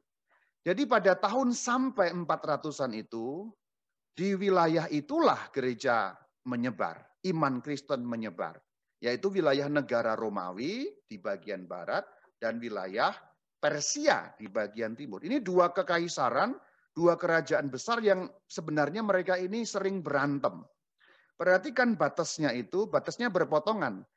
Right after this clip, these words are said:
Jadi beberapa kota sering diperebutkan di bagian perbatasan itu.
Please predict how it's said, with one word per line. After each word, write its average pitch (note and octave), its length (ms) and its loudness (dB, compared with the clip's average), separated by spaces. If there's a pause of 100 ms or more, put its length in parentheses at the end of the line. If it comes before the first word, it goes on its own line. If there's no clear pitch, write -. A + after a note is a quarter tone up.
(120)
Jadi G#3 160 -2
beberapa D#3+ 480 4
kota F3+ 320 4
sering G#3 320 0
diperebutkan D#3+ 800 0
di B2 80 -4
bagian A#2+ 480 0
perbatasan A2+ 720 -4
itu. F2 320 -10